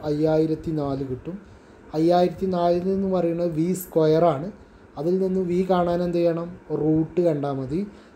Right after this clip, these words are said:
അയ്യായിരത്തി നാലിൻ്റെ റൂട്ട് കണ്ടു കഴിഞ്ഞാൽ എഴുപത് പോയിന്റ് ഏഴ് മൂന്ന് എന്നുള്ളത് കിട്ടും. അത്രയും meter per second-ിലാണ്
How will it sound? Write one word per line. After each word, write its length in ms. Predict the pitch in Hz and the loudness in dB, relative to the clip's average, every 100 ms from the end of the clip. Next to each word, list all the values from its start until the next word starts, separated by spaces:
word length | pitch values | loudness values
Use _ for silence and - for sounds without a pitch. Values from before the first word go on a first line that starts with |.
| - | -8
അയ്യായിരത്തി 440 | 147 160 165 165 | 0 2 2 0
നാലിൻ്റെ 460 | 170 156 151 156 160 | -2 0 0 0 -2
റൂട്ട് 380 | 147 147 139 170 | -2 -4 -4 -2
കണ്ടു 260 | 156 143 | 0 0
കഴിഞ്ഞാൽ 360 | 143 135 135 170 - - - - | 0 0 -4 -8 -12 -20 -20 -6
എഴുപത് 560 | 143 151 156 156 180 170 | 0 2 2 2 2 2
പോയിന്റ് 320 | 170 156 156 | 2 2 2
ഏഴ് 420 | 151 143 151 165 | 2 2 0 0
മൂന്ന് 460 | 165 143 143 147 147 - - - 139 | -2 -4 -4 -6 -10 -16 -20 -14 -8
എന്നുള്ളത് 380 | 139 143 139 131 | -4 0 0 -2
കിട്ടും. 260 | 127 - 170 - | -6 -8 -14 -10
അത്രയും 480 | 156 - 196 202 208 | -10 0 2 4 2
meter 300 | 175 160 175 | 0 -2 -4
per 200 | 165 175 | 0 -2
second-ിലാണ് 840 | 165 156 - 151 156 151 139 156 | -2 -8 -8 -6 -4 -2 -4 -6